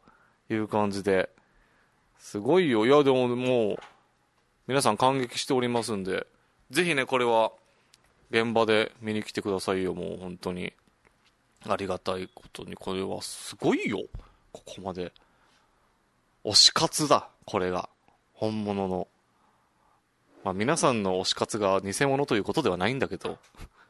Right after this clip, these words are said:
すごいよ、これで。なんか、うん。かっちょいい。ありがとうございます、ヌンさん。素晴らしい。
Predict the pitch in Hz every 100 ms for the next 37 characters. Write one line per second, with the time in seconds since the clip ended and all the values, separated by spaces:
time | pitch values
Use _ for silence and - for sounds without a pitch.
0 | _ _ - - - 95 143 170 95 98
1 | 90 - - 131 110 - - _ _ _
2 | - 98 92 85 85 _ _ _ _ _
3 | _ _ - - - - 127 107 104 _
4 | _ - 175 185 147 127 110 - 113 104
5 | 92 - _ _ _ _ _ _ _ _
6 | _ _ _ _ _ _ _ - - -
7 | - - - 92 90 90